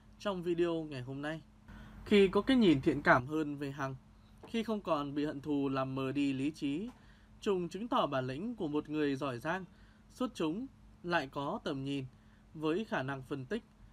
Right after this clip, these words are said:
phán đoán, Trung đã sớm nhận ra nhiều điểm bất thường của Thanh. Đã vậy, trước khi gặp tai nạn, Trung biết được Phong và Minh từng có màn đấu khẩu nảy lửa với Thanh ngay trước cổng công ty.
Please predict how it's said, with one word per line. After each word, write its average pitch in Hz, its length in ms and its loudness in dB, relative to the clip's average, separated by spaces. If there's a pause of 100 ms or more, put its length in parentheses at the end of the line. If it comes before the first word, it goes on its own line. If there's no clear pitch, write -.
(240)
phán 156 220 0
đoán, 156 340 -2 (360)
Trung 165 220 -2
đã 160 120 -2
sớm 175 300 -4
nhận 156 200 -6
ra 156 240 0
nhiều 147 220 -2
điểm 135 260 0
bất 208 180 -6
thường 139 300 -4
của 120 180 -8
Thanh. 160 240 -8 (560)
Đã 165 180 0
vậy, 156 400 0
trước 247 140 -8
khi 190 140 -8
gặp 151 200 -8
tai 143 120 -4
nạn, 135 260 -4 (520)
Trung 208 200 -4
biết 269 160 -2
được 151 220 -2 (460)
Phong 220 180 0
và 165 120 2
Minh 160 300 -4
từng 151 200 -4
có 147 100 -6
màn 151 300 -2
đấu 160 140 -4
khẩu 175 280 -2
nảy 131 200 -6
lửa 127 280 -2
với 131 160 -6
Thanh 151 320 -6 (400)
ngay 151 380 -4
trước 240 180 -10
cổng 143 260 -2
công 139 220 -8
ty. 156 240 -2